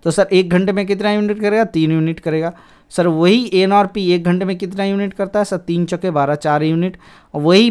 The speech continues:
पी और एम एक साथ एक घंटे में कितना करता है? छः यूनिट। देखो सर, पी का निकालना है, how long will एन alone, अच्छा ठीक है, यहाँ पे पी निकाल लेते हैं। तो पी कितना यूनिट करता है सर? छः माइनस तीन। सर, पी कितना यूनिट करता है सर? छः माइनस तीन बराबर कितना यूनिट सर? छः माइनस तीन बराबर तीन यूनिट करता है।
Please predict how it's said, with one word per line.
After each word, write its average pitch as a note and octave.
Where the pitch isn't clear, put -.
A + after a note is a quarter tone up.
पी G#3+
और F#3+
एम F#3
एक F3+
साथ E3
एक F3
घंटे F3
में F3+
कितना F3+
करता F#3+
है? G#3
छः -
यूनिट। D3
देखो G3
सर, A3+
पी A#3
का A#3
निकालना D3+
है, D#3+
how D3+
long G3+
will G#3+
एन G3+
alone, D#3
अच्छा D#3
ठीक F3
है, F3
यहाँ E3
पे G3
पी G3+
निकाल F#3
लेते F3+
हैं। F#3+
तो G3
पी A#3
कितना A#3
यूनिट A#3
करता E3
है C3+
सर? D3+
छः F#3
माइनस F#3+
तीन। G#3
सर, F3
पी A3+
कितना A3
यूनिट A3
करता A3+
है A#3
सर? A3+
छः F#3
माइनस F#3+
तीन G3+
बराबर G3+
कितना G#3
यूनिट A3
सर? A3+
छः E3
माइनस F3+
तीन F#3
बराबर G3
तीन F#3
यूनिट F#3+
करता F#3+
है। G#3